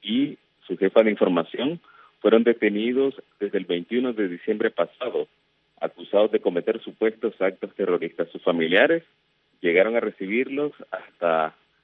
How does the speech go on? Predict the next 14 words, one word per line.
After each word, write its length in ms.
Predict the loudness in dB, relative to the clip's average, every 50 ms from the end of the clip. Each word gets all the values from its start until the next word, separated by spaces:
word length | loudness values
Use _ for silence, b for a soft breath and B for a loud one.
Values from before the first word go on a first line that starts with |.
| _ _
la 160 | -8 -4 -4
puerta 360 | 0 2 4 4 4 4 4 4
de 120 | 4 2 -2
su 100 | -8 -8
casa 420 | -4 -4 -4 -4 -4 _ -8 -8 -8
y 120 | -6 -8
les 160 | -8 -8 -8
dieron 420 | -6 -6 -4 -4 -2 -4 -6 -8 -8 -6
la 100 | -6 -4
bienvenida, 640 | -4 -4 -4 -6 -6 -6 -4 -4 -4 -4 -4 -8 -10 _ _ _ _ _ _ _ _
y 100 | -12 -10
se 100 | -8 -4
comprometieron 1000 | -4 -4 -2 0 0 0 0 -2 -4 -2 -2 0 0 2 0 0 -2 -4 -6 -8 -8 -4
a 360 | -2 0 0 0 0 -2